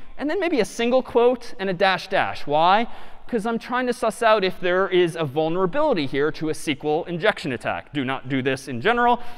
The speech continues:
but if I were the owner of the website trying to see if I've made any mistake, I might try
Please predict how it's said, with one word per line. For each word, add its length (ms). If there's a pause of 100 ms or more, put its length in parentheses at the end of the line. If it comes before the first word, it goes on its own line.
but 80
if 80
I 100
were 140
the 160
owner 300
of 80
the 80
website 340
trying 160
to 80
see 340
if 120
I've 160
made 200
any 140
mistake, 460 (240)
I 80
might 240
try 480